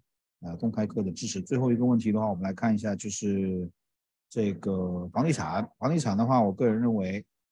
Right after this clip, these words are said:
啊，作为保值的品种，房地产这波是非常的弱的啊，因为加息周期还在，这是一个。另外呢，房地产跟传统金融是有很大的联系的，所以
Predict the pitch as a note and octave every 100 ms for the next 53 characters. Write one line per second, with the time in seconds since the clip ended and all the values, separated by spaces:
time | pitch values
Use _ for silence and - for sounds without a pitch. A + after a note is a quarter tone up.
0 | _ G#2 G2 A#2 A#2 G#2 F#2 A#2+ A#2 A#2
1 | A2 F2+ A#2 G#2 F2 - G#2 - - F#3
2 | B2+ G#2 G#2+ A#2 E2+ D#2+ - E2+ A2 B2+
3 | B2+ A2+ G#2 B2 A#2 A#2+ B2 - A#2 G#2
4 | A#2+ B2 G#2 G#2+ A2+ A2+ A#2+ A#2+ A2+ G#2+
5 | G2+ - - _ - B2+ C3 G2 F2+ A#2
6 | A#2 A2+ B2 F#2+ C3+ A#2+ G2 G#2+ - G#2+
7 | G2+ F#2 G#2+ G2+ F#2 F2+ F#2+ G#2+ F2 -
8 | _ _ _ _ - B2+ C3 A#2+ A2